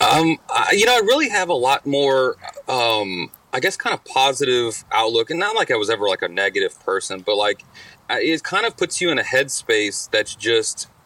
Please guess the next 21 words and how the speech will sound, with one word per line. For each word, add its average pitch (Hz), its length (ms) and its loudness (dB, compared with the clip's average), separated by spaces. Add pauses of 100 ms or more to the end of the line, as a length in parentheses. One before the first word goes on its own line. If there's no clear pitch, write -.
like, 113 320 0
a 110 80 -4
hundred 135 440 -2
percent 113 400 -2 (220)
positivity. 101 840 -2 (460)
Um, 92 440 0
I 104 40 -2
mean, 120 180 0
until 113 300 0
you 101 140 -4
get 107 240 0
to, 113 100 -2
like, 95 320 0 (120)
Broke 107 180 0
Down 92 160 -2
Palace 95 320 2
at 87 80 -4
the 87 80 -4
end 92 120 -2
of 87 80 -2
a 90 220 2